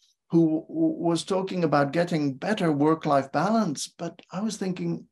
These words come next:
we're coming up with five or six more things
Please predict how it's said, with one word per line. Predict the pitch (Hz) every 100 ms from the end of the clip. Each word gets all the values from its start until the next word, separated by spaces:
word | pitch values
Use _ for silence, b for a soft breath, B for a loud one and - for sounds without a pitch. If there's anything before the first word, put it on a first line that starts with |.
| _
we're | - - - 175 185 190
coming | 220 220 202
up | 185
with | 180 165
five | - 175 196 208 185
or |
six | 180 - 190 190 -
more | 170 160 180 208 214
things | 214 202 175 127 - -